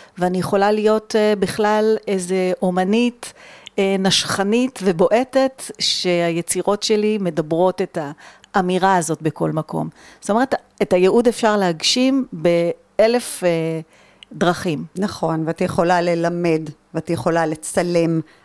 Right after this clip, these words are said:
Speaker 2: את יכולה לעשות כמעט כל דבר כשאת מקשרת אותו לייעוד שלך. וזה היפה שבסיפור הזה, כי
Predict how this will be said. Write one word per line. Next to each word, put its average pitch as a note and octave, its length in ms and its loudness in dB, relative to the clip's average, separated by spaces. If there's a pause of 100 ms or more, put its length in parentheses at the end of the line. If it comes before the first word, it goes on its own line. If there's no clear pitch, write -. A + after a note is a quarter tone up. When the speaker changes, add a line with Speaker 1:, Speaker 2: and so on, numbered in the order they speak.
Speaker 2:
את - 100 -6
יכולה G3 320 0
לעשות G#3 380 -4
כמעט - 560 -6
כל G3+ 240 0
דבר F3+ 580 -2 (100)
כשאת - 300 -6
מקשרת G3+ 680 -2
אותו E3+ 400 -2 (180)
לייעוד D#3+ 520 -2
שלך. D3+ 400 -8 (460)
וזה E3+ 460 0
היפה E3+ 540 0
שבסיפור D#3+ 760 -4
הזה, D3+ 180 -4 (100)
כי E3+ 340 -4